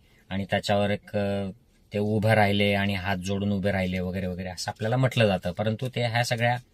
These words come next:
काल्पनिक, अं, कथा आहेत, याला काही तसा, अं,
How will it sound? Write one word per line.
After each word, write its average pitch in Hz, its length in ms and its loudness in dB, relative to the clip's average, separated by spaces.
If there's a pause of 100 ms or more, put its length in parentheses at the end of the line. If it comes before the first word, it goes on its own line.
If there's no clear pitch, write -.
(320)
काल्पनिक, 113 460 2 (120)
अं, 104 220 4
कथा - 280 0
आहेत, 95 260 2
याला 98 180 0
काही 107 160 -2 (100)
तसा, 101 180 -4 (520)
अं, 95 180 -4